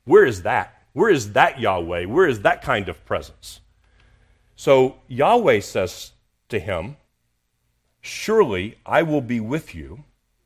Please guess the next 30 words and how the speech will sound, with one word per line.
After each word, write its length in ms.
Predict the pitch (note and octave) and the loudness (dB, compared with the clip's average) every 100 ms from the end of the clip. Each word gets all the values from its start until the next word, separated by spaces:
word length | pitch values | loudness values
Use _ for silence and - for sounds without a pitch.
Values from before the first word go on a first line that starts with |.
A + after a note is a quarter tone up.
| _ _ _ - | _ _ _ -10
and 160 | G#2 | -6
you 100 | C#3+ | -6
shall 260 | F3+ - B2 | -6 -4 -4
strike 440 | - - B2 A2+ _ _ _ - | -6 -4 -2 -4 _ _ _ -6
down 460 | A2+ A2 G#2+ G2+ - _ - | -2 -2 -4 -8 -16 _ -10
Midian 640 | A2 C#3+ A2+ D#2+ D#2+ A2+ _ _ _ _ _ _ _ _ _ _ | -6 -4 -4 -8 -12 -16 _ _ _ _ _ _ _ _ _ _
as 300 | G#2 G#2 F#2 | -6 -6 -8
one 380 | F#2+ F#2 F#2 F#2 _ | -4 -4 -4 -12 _
man." 460 | F#2+ F#2+ D#2 A1+ B1+ _ _ _ _ _ - | -8 -8 -8 -12 -20 _ _ _ _ _ -18
And 160 | F#2 | -12
Gideon 300 | E2 C#3+ C3+ | -6 -4 -4
says, 340 | A2+ A2+ G2+ G2+ | -4 -2 -2 -4
"If 180 | G2+ G#2 | -12 -6
now 240 | A2+ D#3+ | -2 0
I 120 | C#3 | 0
found 300 | - B2+ A2+ | -2 -4 -4
favor 300 | - B2 A2+ | -4 -6 -6
in 60 | G#2 | -6
your 180 | F2+ F#2+ | -4 -4
eyes, 480 | A2+ D2+ D2 D2+ | -4 -6 -10 -14
then 180 | F2 F#2+ | -14 -12
do 200 | F#2+ C#3+ | -8 -6
a 40 | A#2+ | -8
sign 420 | - C3 D#3+ C#3+ | -8 -8 -8 -10
for 180 | - E2 | -14 -14
me 340 | D#2 D2 G2 _ _ _ _ - | -14 -16 -18 _ _ _ _ -8
that 220 | G2+ A#2 | -4 -2
it 80 | A#2 | -4
is 260 | A2+ F2+ | -8 -10
you 460 | F#2 G3 G2+ F#2 | -8 -6 -6 -8